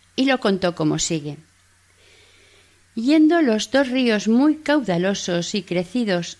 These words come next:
de tal manera que habían arrastrado la barca y no se podían vadear, el dicho padre fray Pedro de Alcántara venía leyendo y rezando en un libro juntamente con otro compañero.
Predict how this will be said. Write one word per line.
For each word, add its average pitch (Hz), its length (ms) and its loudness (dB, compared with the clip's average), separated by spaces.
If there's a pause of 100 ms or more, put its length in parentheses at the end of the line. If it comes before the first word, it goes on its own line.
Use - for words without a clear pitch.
(100)
de 202 220 -2
tal 277 220 2
manera 202 520 0 (540)
que 233 320 0
habían 269 400 2
arrastrado 240 600 -2
la 196 160 0
barca 196 480 -4 (180)
y 226 140 0
no 240 180 2
se 320 220 -2
podían 214 440 0
vadear, 170 540 -2 (840)
el 170 220 -2
dicho 202 340 -2
padre 208 440 -2
fray 196 380 -2
Pedro 226 500 0
de 180 400 -4
Alcántara 190 800 -2 (580)
venía 269 440 4
leyendo 214 540 2
y 269 80 0
rezando 214 760 -2
en 208 160 2
un 262 180 2
libro 240 360 -2
juntamente 226 800 0
con 175 180 -2
otro 170 240 -6
compañero. 156 680 -2